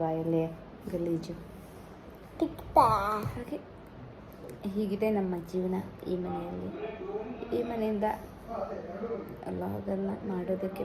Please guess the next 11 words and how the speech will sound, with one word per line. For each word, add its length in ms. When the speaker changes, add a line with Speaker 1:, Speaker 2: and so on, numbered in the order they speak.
Speaker 1:
ಪ್ರಯತ್ನ 300
ಮಾಡ್ತೀನಿ, 400
ಪಡ್ತೀನಿ. 420
ನೋಡೋಣ 280
ಏನೇನಾಗತ್ತೆ 580
ಅಂತ. 120
Speaker 2:
ಇಂಟರ್ನೆಟ್ 580
ಆಫ್ 180
ಆಗುತ್ತೆ, 340
ಆನ್ 160
ಆಗುತ್ತೆ. 180